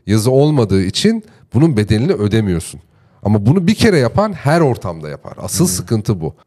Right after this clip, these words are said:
Speaker 1: Yani bugün senin esprini çalan yarın senin emeğini de çalar. Göz açtırmayın. Çok mu ağır oldu ya?
Speaker 2: Yok.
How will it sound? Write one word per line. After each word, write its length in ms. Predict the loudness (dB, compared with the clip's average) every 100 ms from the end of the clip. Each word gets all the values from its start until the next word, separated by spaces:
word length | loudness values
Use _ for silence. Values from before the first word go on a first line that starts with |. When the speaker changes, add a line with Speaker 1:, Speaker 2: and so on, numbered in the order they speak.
| 0
Speaker 1:
Yani 360 | 0 0 -4 0
bugün 220 | 0 2
senin 260 | 0 2 2
esprini 480 | 2 0 0 -2 0
çalan 340 | 0 0 2
yarın 200 | 2 2
senin 240 | 0 -2 -2
emeğini 380 | -2 -2 -2 -4
de 80 | -6
çalar. 460 | -4 -4 -4 -8 _ -2
Göz 180 | 0
açtırmayın. 500 | 0 -2 -6 -8 -10 -12 _ _ _ _ _ _ _ _ _ _ _ _ _ _ _ _ _ _ _ _ _ _ _ -6
Çok 220 | -4 0
mu 80 | 0
ağır 100 | 0
oldu 220 | -4 -8
ya? 360 | -12 -14 -10 -6
Speaker 2:
Yok. 180 | -4